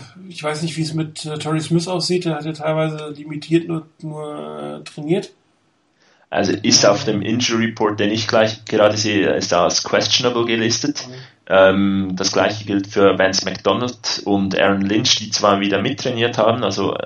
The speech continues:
Speaker 2: ein Stück weit weiter sind im, äh, Concussion-Protokoll. Ähm, Michael Wilhoit ist ebenfalls als questionable,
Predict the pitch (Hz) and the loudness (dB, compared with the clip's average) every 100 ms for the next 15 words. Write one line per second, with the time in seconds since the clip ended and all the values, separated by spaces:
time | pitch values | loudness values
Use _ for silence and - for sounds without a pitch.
0 | - 104 101 82 - 110 101 95 92 92 | -8 -4 -4 0 0 0 2 2 2 2
1 | 92 120 110 101 90 92 87 80 85 92 | 2 0 -2 -4 -6 -6 -6 -2 0 0
2 | 92 98 95 120 - 101 101 92 107 - | -2 -6 -2 0 0 -2 -4 -4 -2 0
3 | 98 110 - - - - _ 87 98 98 | 0 -2 -12 -16 -18 -20 _ 4 6 6
4 | 101 98 98 98 92 - _ _ _ _ | 4 2 0 -2 -4 -10 _ _ _ _
5 | _ _ 95 98 104 101 113 123 117 113 | _ _ 0 0 0 2 4 4 2 0
6 | 101 107 123 110 - 95 - 101 101 - | -2 0 0 2 0 -2 -2 -2 0 -2
7 | 107 101 98 98 - | -4 -2 0 0 -2